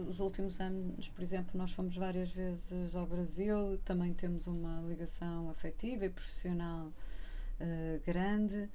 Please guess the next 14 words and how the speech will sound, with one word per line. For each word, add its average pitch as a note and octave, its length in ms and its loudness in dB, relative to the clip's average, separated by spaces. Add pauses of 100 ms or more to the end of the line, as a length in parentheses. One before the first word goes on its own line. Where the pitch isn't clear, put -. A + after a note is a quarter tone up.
(400)
Eh, F3 640 2
e - 40 -12
estamos D#3+ 320 -4
muito E3 220 -6
contentes D#3+ 440 -2
com E3 180 2
os D#3 140 2
<laughs> - 0 -
últimos F3+ 720 6
desenvolvimentos G3 920 8
da F#3+ 100 4
eleição F3+ 520 2
do F3+ 220 2
Lula. G3 480 2